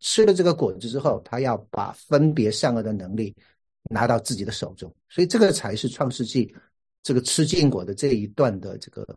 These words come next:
最重要的地方，就是说并不是说上帝不要你分别善恶，而是说到底谁来决定什么是善，什么是恶。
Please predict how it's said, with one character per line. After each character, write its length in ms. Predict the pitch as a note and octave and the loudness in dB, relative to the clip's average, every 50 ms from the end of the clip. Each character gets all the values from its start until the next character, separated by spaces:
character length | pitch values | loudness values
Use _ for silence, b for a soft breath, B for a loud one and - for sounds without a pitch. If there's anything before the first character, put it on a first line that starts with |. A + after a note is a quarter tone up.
| - - - - | -18 -20 -10 -4
最 160 | - E3 - | 0 0 0
重 160 | - F3 D#3+ | 2 2 2
要 100 | C3+ A#2 | 2 2
的 80 | F#2+ G2 | 0 -2
地 160 | - B2+ G2+ | -2 -4 -4
方， 180 | - - F#2+ G#2 | -4 -6 -10 -10
就 80 | B2 C#3 | -8 -6
是 80 | D3 D3+ | -4 -2
说 80 | D#3 | -2
并 200 | D3+ F3 F#3+ D3+ | 0 2 2 2
不 120 | A#2+ - A2+ | 2 2 0
是 120 | - C3+ | -4 -4
说 240 | - - A#2 A2+ A#2 B B B B B B B | -2 -2 -2 -2 -2 B B B B B B B
上 180 | - - D#3+ D3 | 0 4 4 4
帝 100 | C3+ B2+ | 4 4
不 120 | G2+ B2 | 4 4
要 100 | D3 D3+ | 4 4
你 100 | B2 G2 | 4 2
分 180 | - - A2+ G#2+ | -2 -4 -4 -4
别 120 | G2+ F2+ | -4 -6
善 180 | - - F2+ F#2 | -6 -8 -8 -6
恶， 40 | |
而 160 | F#2+ G2+ A2+ A#2 | -4 -6 -6 -6
是 100 | - C3+ | -4 -6
说 80 | C3+ C3+ | -6 -2
到 200 | C3+ - F#3 D3 | 2 4 4 4
底 80 | A2+ A2+ | 4 2
谁 260 | - - - A2 B2+ | -2 -2 -2 0 2
来 160 | D3 C3 A#2+ | 2 2 2
决 220 | B2 - - G2 | 0 -4 -6 -8
定 140 | G2 A2 G2+ | -8 -8 -8
什 120 | - - F#2+ | -10 -10 -12
么 80 | F#2+ | -10
是 140 | - - A2+ | -10 -10 -10
善， 260 | - - - G2 F#2+ | -8 -8 -8 -8 -8
什 140 | - - G#2 | -12 -14 -14
么 60 | F#2+ | -14
是 180 | - - - - | -14 -14 -14 -14
恶。 100 | - | -14